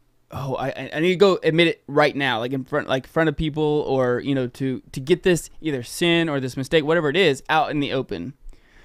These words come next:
Uh, a lot of times, like, even in the business world, when something went wrong or I made a mistake or something happened, the first thing I would do is when I call 'em is, is kind of have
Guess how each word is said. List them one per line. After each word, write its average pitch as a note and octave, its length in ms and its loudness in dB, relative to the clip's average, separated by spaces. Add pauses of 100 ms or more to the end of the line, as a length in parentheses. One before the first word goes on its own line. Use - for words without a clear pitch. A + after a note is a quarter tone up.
(200)
Uh, B2 320 0 (460)
a G2 100 -10
lot D#3 180 6
of E3+ 60 0
times, D#3 200 0
like, C#3+ 120 -2
even D3 160 0
in C3+ 80 0
the C3 60 -2
business C#3 340 -2
world, C3 360 0 (440)
when D3+ 480 0
something E3 340 -2
went D#3 160 -2
wrong C#3+ 460 4
or A2+ 160 -2
I B2 60 0
made E3 160 0
a - 20 0
mistake D3 500 2
or B2 300 -4 (340)
something E3 340 -2
happened, C#3 640 0 (260)
the D#3 100 0
first G3 340 2
thing F3+ 120 -2
I D#3+ 60 2
would D3+ 120 2
do E3+ 120 6
is C#3+ 120 2
when C#3+ 100 -2
I C3+ 100 0
call D3+ 200 0
'em C#3+ 60 0
is, C3 180 -6
is C#3 280 -2
kind E3 140 0
of C#3+ 120 -4 (200)
have D#3+ 280 2